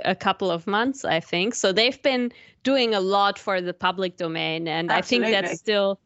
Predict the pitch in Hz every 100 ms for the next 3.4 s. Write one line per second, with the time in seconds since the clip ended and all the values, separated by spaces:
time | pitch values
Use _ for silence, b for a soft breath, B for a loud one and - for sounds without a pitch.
0 | _ _ - 220 196 - 190 185 190 202
1 | 180 180 190 180 180 - 180 - 170 -
2 | 165 165 165 170 180 - 170 165 - -
3 | 175 165 165